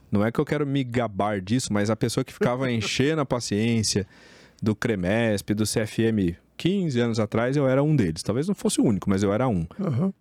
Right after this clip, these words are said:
Speaker 1: Porque não existia a previsão desse tipo de tratamento. Então a gente tinha que seguir dois tratamentos.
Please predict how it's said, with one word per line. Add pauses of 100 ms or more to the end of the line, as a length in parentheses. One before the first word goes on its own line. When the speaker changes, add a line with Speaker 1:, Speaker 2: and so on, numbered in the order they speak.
Speaker 1:
Porque
não
existia
a
previsão
desse
tipo
de
tratamento.
Então
a
gente
tinha
que
seguir (340)
dois
tratamentos.